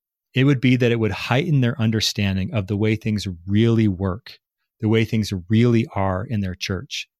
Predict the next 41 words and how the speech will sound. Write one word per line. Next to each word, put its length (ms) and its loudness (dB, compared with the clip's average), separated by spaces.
okay, 240 -4
or 140 2
in 120 2
their 140 2
ward. 360 -4
That 340 0
when 240 2
they 140 4
go 160 0
back 480 0
to 440 0
normal 400 2
church, 400 -4
church 260 -2
at 60 -10
church, 540 -4
that 180 0
they 160 4
will 100 4
be 160 2
able 140 2
to 160 -6
take 380 -2
those 300 0
learnings 680 0
and 160 0
recognize 500 -2
that 140 0
wasn't 320 2
just 200 -2
covid 280 -4
nineteen. 460 -6
That 140 -2
wasn't 400 2
just 180 0
because 300 -2
we 80 0
were 100 0
staying 300 -2
at 80 -8
home. 320 -8